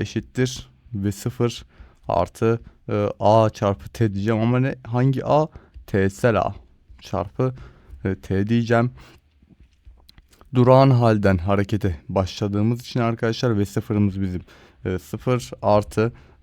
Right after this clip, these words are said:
e, A teğetselimiz ne kadar? İki buçuk T.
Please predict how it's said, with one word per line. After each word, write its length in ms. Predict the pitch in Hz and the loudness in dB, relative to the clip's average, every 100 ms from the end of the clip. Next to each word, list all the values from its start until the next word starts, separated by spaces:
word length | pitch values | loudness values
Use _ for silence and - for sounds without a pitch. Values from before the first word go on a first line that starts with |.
| - | -12
e, 40 | |
A 300 | - 107 117 | -2 2 2
teğetselimiz 600 | - 113 110 117 113 107 | 2 0 0 0 0 0
ne 140 | 104 98 | -2 -2
kadar? 260 | 101 120 | -2 -4
İki 340 | 131 110 - 104 | -4 -8 -6 -8
buçuk 380 | 95 127 127 - - - - _ - - _ _ - - - - | -6 -8 -8 -12 -20 -20 -20 _ -20 -20 _ _ -20 -20 -20 -10
T. 280 | - 104 92 | 0 0 0